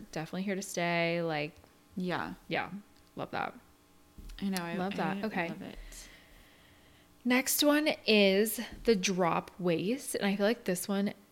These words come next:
Speaker 1: I think, is just so beautiful. I love seeing clothing like this. It's, like, where the waist is, like, more like your hips, like,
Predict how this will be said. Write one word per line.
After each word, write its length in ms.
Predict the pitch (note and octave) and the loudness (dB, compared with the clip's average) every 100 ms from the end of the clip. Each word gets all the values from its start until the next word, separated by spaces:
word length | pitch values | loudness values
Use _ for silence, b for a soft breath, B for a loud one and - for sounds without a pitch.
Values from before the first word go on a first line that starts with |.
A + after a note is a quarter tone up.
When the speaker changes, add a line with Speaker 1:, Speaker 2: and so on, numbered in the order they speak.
| - | -6
Speaker 1:
I 120 | F3+ G3 | -2 0
think, 180 | F#3 | 0
is 120 | F#3 G3 | 0 -2
just 420 | A#3 - - - | -2 -4 -6 0
so 420 | F#3 F3 F3 F3+ | 4 6 6 4
beautiful. 380 | F#3 E3+ E3+ F#3+ | 2 0 0 0
I 240 | F#3 F3 F#3 | 2 2 2
love 540 | F3 F3 D#3+ D#3+ F#3 | 0 0 2 0 -2
seeing 280 | - G3+ G#3 | -4 -2 -2
clothing 360 | G#3 D#3+ E3+ F3 | 0 -2 0 -2
like 200 | F#3 F#3 | -2 2
this. 320 | G3+ G#3+ G3+ | 2 2 0
It's, 180 | F#3+ G#3 | -2 -2
like, 160 | F#3+ | -2
where 180 | F3+ F3+ | 0 2
the 140 | F#3+ | 2
waist 500 | F#3+ E3 C#3+ G3 - - | 0 0 -2 -2 -4 0
is, 300 | G3+ G3+ G3+ | 2 2 2
like, 320 | F#3+ F#3+ - | -2 -2 -2
more 360 | F3 F3+ F#3 F3+ | 0 2 2 2
like 220 | F3 F3+ | 0 -2
your 100 | F3+ | -6
hips, 560 | - E3 E3 G#3 - | -6 -4 -2 -2 -2
like, 180 | G3+ F3+ | -2 -4